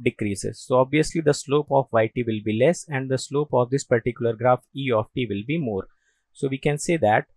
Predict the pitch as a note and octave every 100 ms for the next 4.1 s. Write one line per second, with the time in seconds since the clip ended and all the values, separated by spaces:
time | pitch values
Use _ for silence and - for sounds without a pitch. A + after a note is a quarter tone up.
0 | _ _ - B2 E3 F#3+ D3+ D3 C#3 F#3
1 | - C#3+ - C3 C3 B2+ - _ _ _
2 | _ C#3+ C3 A2+ C3+ - A2+ A2+ - -
3 | B2 B2 - D#3 F3 C3+ B2 - - G2+
4 | A#2